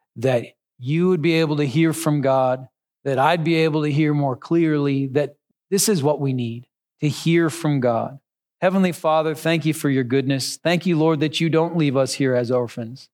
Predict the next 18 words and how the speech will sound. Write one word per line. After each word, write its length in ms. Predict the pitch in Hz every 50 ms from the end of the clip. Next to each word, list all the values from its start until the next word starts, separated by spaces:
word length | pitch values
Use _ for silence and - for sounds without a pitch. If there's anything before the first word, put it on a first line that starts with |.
| _ _ _ _ _ -
Lord 180 | 143 156 156 139
Jesus, 480 | 120 143 170 175 175 156 170 165 143
you 100 | 135 160
did 140 | 156 165 160
not 220 | 156 156 156 139 147
leave 240 | 156 160 160 139
your 80 | 151 151
disciples 680 | 131 139 131 - - 151 156 165 160 - 160 147 -
here 240 | - 165 160 160 160
as 160 | 147 143 127
orphans, 520 | 147 143 156 160 156 - 156 156 156 151 147
but 200 | 135 117 104 -
you 80 | 120
came 380 | 113 - - 151 160 170 160 160
to 120 | - - 143
them 380 | 139 143 147 156 156 156 156
and 140 | 143 127 120
you 220 | 117 120 120 113